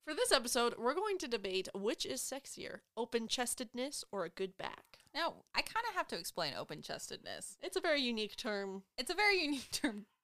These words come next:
Speaker 2: to me, which you will find out. <laughs> Open-chestedness is basically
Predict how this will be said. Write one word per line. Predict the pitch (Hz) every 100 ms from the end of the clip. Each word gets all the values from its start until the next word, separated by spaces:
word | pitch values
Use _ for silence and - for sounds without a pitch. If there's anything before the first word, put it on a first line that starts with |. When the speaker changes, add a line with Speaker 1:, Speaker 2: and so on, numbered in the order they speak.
| _
Speaker 2:
to | - 240
me, | 202 202 247 339 _ 220 254
which | 277 262
you | 262
will | 254 269
find | 254 240
out. | 202 170 - 359
<laughs> | - -
Open-chestedness | - 453 440 427 403 381
is | 359 294
basically | 240 - - 262 254 208